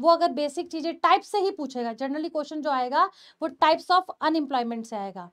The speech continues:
ठीक है। नेक्स्ट मिलेंगे नेक्स्ट टॉपिक के साथ, जो थोड़ा कॉन्सेप्चुअल ज्यादा होगा, जिसमें अपडेशन ज्यादा होगा, ठीक है।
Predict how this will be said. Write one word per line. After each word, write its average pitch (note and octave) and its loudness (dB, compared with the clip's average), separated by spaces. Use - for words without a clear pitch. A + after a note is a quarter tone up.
ठीक E4 -2
है। F#4 2
नेक्स्ट F4 2
मिलेंगे F#4 0
नेक्स्ट F4 0
टॉपिक E4+ 2
के E4+ -2
साथ, E4+ 4
जो D#4 -4
थोड़ा D#4 4
कॉन्सेप्चुअल C#4 -2
ज्यादा A#3+ 4
होगा, E4+ 4
जिसमें C#4+ -4
अपडेशन C#4 -6
ज्यादा A3+ 0
होगा, D#4+ 4
ठीक E4 -4
है। D4 2